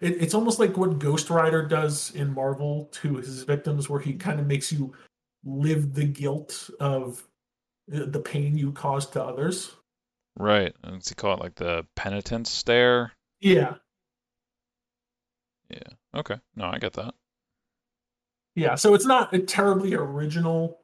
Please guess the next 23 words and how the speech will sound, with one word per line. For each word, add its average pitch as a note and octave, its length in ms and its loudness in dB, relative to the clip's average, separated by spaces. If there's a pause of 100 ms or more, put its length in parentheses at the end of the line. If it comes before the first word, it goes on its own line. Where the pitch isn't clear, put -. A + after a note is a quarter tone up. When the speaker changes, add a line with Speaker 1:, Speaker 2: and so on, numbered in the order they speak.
(480)
Speaker 1:
uh, C#3+ 180 -10
you D#3 140 0
know, C3+ 160 -4
choice - 580 -6
of B2+ 260 -8
afterlife, D#3+ 680 -2 (560)
but, C#3 500 0 (160)
um, B2+ 540 -6 (180)
it's D3+ 260 -2
also D3+ 280 0
Speaker 2:
Well C#3+ 80 4
Speaker 1:
not D3+ 200 2
one D3 120 2
of D3 80 2
the D3 80 0
things D3 260 0
that C#3+ 120 0
I've C#3 160 -4
put - 320 0 (360)
much C#3 520 -2
development C#3+ 560 -4
into. A3+ 460 -4 (380)
So. - 540 -2